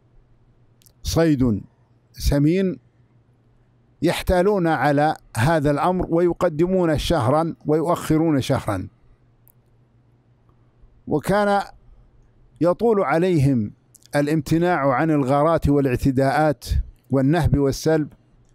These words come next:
ثلاثة أشهر، فيؤخرون محرم ويقدمون صفر. وقد فضحهم الله تعالى بقوله: "إنما النسيء زيادة في الكفر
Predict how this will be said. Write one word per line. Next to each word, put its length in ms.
ثلاثة 600
أشهر، 420
فيؤخرون 1040
محرم 680
ويقدمون 760
صفر. 460
وقد 420
فضحهم 680
الله 300
تعالى 480
بقوله: 520
"إنما 320
النسيء 500
زيادة 600
في 120
الكفر 420